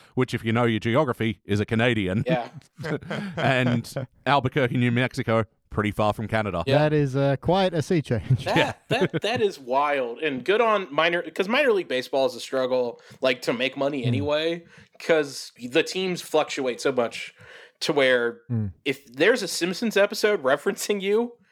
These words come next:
Speaker 2: take advantage of that.
Speaker 3: <laughs>
Speaker 2: Good for Albuquerque <laughs> for making that change.
Speaker 1: Yeah, well, apparently in their baseball stadium, there is, like, a Simpsons statue in there to, yeah,
Speaker 3: Oh, nice.
Speaker 1: tribute this whole thing.
Speaker 2: That's,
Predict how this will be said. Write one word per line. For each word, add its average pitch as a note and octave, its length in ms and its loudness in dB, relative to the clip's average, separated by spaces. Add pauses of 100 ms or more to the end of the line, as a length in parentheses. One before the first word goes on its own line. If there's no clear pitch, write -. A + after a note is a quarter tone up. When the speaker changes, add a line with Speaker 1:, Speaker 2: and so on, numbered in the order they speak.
(160)
Speaker 2:
take - 360 -2
advantage G#3 560 0
of D3 180 0
that. B2 280 -2 (120)
Speaker 3:
<laughs> - 140 -8
Speaker 2:
Good - 160 4
for A#3 120 2
Albuquerque E3+ 600 0
<laughs> - 140 -10
for E3 160 -2
making D3 300 -6
that C#3+ 180 -2
change. - 480 -10 (120)
Speaker 1:
Yeah, G3 200 4
well, D3 200 2
apparently D3 580 0
in B2 160 2
their A#2 200 2
baseball A#2 640 0
stadium, A2 600 -2
there G#2+ 260 2
is, A#2+ 380 -2
like, A2+ 180 0
a G#2+ 180 0
Simpsons A2 440 -2
statue G#2+ 460 -2
in A#2+ 120 0
there F2 220 0
to, G2 320 0
yeah, G#2 200 0
Speaker 3:
Oh, E3 40 0
nice. D#3+ 160 0
Speaker 1:
tribute B2 380 0
this F#2 180 -4
whole F2+ 160 -2
thing. F2+ 180 -4
Speaker 2:
That's, C3+ 320 2